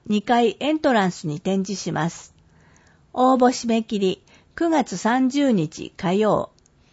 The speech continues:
応募問い合わせ、市民協働課、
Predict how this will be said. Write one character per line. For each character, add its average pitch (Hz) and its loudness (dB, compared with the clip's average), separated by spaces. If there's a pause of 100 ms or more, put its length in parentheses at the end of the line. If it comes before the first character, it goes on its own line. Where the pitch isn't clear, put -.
(280)
応 269 6
募 226 4
問 240 4
い 226 4
合 220 4
わ 214 2
せ、 - -2 (300)
市 - 0
民 285 2
協 262 4
働 226 0
課、 196 -2